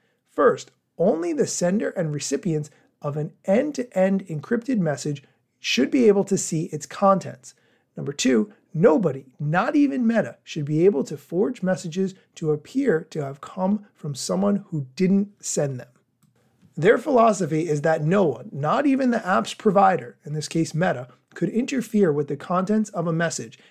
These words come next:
and that you should be confident in who sent that message. They detail more about it in this blog post with some links to white papers, which are definitely some deep reading if you can't sleep.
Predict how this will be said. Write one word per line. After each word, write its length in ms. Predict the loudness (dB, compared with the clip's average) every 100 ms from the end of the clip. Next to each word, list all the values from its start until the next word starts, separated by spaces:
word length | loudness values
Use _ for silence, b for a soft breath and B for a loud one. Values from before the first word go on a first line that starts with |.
| b
and 100 | -4
that 160 | -2 2
you 140 | 4
should 160 | 4 0
be 100 | -2
confident 540 | 0 0 0 -4 -8 -12
in 120 | -14
who 260 | -2 0 0
sent 460 | 2 0 0 -8
that 180 | -14 -12
message. 460 | -14 -14 -16 -20 -20 _ _ _ _ _ 0
They 160 | 2 4
detail 380 | 4 4 4
more 240 | 4 4 4
about 260 | 4 2
it 80 | 2
in 140 | -2 -4
this 100 | -2
blog 300 | 2 2 2
post 280 | 0 0
with 140 | -2 -2
some 240 | -2 -2
links 320 | -2 -4 -6 _
to 160 | -8 -6
white 300 | 0 0 2
papers, 420 | 0 2 0 0
which 160 | -6 -6
are 100 | -4
definitely 440 | -2 -2 0 -2
some 200 | -2 -4
deep 240 | -4 -4
reading 380 | 0 0 0 -4
if 140 | -8 -8
you 80 |
can't 260 | -2 -2 -2
sleep. 300 | 0 0